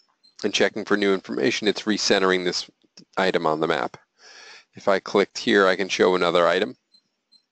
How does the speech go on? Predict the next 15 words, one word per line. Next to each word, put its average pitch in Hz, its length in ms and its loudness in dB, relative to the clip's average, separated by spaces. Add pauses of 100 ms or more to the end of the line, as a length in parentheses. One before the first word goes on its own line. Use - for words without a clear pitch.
(2250)
And 90 140 -4
if 90 140 -2
I 90 100 2
go 90 220 4
into 98 540 -6
here, 131 340 2
it's 104 100 0
gonna 107 220 2
zoom 98 260 0
out 90 240 0 (1600)
to 107 100 -4
show 95 580 4
all 95 260 4
the 87 180 -2
items. - 520 -6